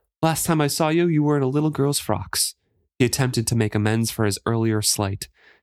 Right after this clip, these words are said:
He smiled down at her. "My, don't you look grand today. Are you and your friends playing a tea party then?" His attempt at disarming friendliness was a disaster.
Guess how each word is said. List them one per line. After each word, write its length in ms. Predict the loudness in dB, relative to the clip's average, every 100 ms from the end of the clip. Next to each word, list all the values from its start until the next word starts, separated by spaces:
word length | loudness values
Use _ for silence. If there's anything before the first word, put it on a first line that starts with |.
| -8
He 60 | -4
smiled 400 | 0 0 0 0
down 200 | 0 0
at 100 | -2
her. 240 | -4 -6 _ _ _ _ _ _ _ _ _ _ -2
"My, 420 | 0 0 -4 -10 _
don't 260 | 0 2 2
you 60 |
look 160 | 0 0
grand 340 | 0 0 0 0
today. 400 | 0 0 -2 -6 _
Are 160 | 0 2
you 220 | 2 2
and 80 | 2
your 100 | 0
friends 320 | 0 0 0
playing 360 | 0 0 2 0
a 40 |
tea 240 | -2 -2 -2
party 340 | 0 0 0
then?" 320 | -2 -2 -4 _ _ _ _ _ _ _ _ _ _ _ _ -2
His 100 | 0
attempt 400 | 0 -2 0 0
at 120 | 0
disarming 460 | 0 2 0 0
friendliness 560 | 0 0 2 2 0 0
was 200 | -2 0
a 60 | 0
disaster. 720 | 0 0 0 -4 -4 -6